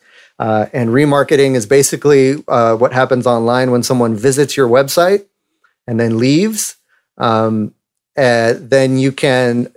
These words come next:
target advertisements and marketing to them through Facebook, through Twitter, through, um,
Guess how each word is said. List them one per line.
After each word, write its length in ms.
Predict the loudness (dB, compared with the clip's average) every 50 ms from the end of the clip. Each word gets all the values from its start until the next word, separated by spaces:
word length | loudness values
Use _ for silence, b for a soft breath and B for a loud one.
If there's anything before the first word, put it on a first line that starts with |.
| _ _ _ _ _
target 520 | -4 0 0 2 2 2 2 2 0 -2 -2
advertisements 720 | 0 0 0 0 -2 -2 0 0 0 0 0 -2 -2 -2 -2
and 120 | -2 -2
marketing 460 | 0 0 0 2 2 0 0 0 -2 -2
to 120 | -4 -2
them 540 | 0 0 0 2 2 0 0 -2 -4 -6 -8 _ _ _ _ _ _ _ _ _
through 640 | -4 0 2 2 4 4 2 2 0 0 -2 -6 -10 _ _ _ _ _
Facebook, 680 | -2 0 0 0 -2 0 0 2 2 2 0 -2 -4 -6
through 160 | -4 -4 -4
Twitter, 520 | -4 -4 0 0 2 4 4 4 4 2 0
through, 720 | -2 -2 -2 0 2 2 2 2 2 2 0 -2 -4 b b b b b b _ -6
um, 600 | -2 -2 0 0 0 -2 -2 -2 -4 -6 -6 -10